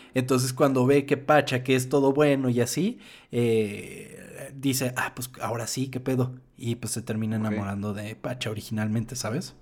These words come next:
Speaker 1: Buscando un éxito similar al obtenido en su anterior película, Allers necesitaba un músico que generara una banda sonora similar a la que Elton John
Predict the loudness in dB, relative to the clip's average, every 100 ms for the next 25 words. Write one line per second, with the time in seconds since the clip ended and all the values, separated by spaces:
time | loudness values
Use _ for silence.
0 | -20 -20 _ 6 6 6 6 8 6 6
1 | 4 4 4 6 8 10 10 8 6 4
2 | 6 6 6 4 2 2 0 2 4 4
3 | 6 8 8 8 4 6 8 6 4 -6
4 | -4 4 6 6 0 0 4 6 8 6
5 | 4 2 2 2 4 6 8 6 4 4
6 | 4 4 4 2 4 6 6 4 4 8
7 | 10 10 6 2 0 0 2 2 6 6
8 | 6